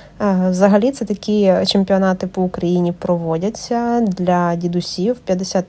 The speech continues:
п'ять плюс. І потім, е, ну, це все там спочатку громади, потім, е, це все на Україну їде.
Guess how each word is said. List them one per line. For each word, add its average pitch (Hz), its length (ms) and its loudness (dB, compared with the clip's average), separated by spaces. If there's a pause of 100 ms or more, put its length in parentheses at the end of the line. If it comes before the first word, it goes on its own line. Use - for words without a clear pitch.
п'ять 175 380 -4
плюс. 247 480 0 (460)
І 226 500 2
потім, 226 520 0
е, 180 720 -2
ну, 220 300 4 (600)
це - 140 -2
все 190 180 0
там 185 180 0
спочатку 196 500 -2
громади, 247 540 2
потім, 180 460 -2 (160)
е, 190 40 -4 (720)
це - 120 -4
все 185 200 0
на 180 100 2
Україну 233 680 0
їде. 247 440 0